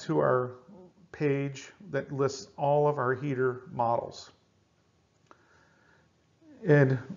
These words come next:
we go and find our model number, which in this case is the D X sixty-two hundred. So now that I know that it's built in nineteen ninety-six, I go down to my line that has the D X series model in that time frame,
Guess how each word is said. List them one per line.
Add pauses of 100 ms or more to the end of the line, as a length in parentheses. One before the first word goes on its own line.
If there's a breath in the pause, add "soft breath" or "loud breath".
(140)
we (120)
go (180)
and
find
our
model
number, (460)
which
in
this
case
is
the
D
X
sixty-two
hundred. (800 loud breath)
So
now
that
I
know
that
it's
built
in
nineteen
ninety-six, (580 loud breath)
I
go
down
to
my
line
that
has
the
D
X
series
model (400 loud breath)
in
that
time
frame,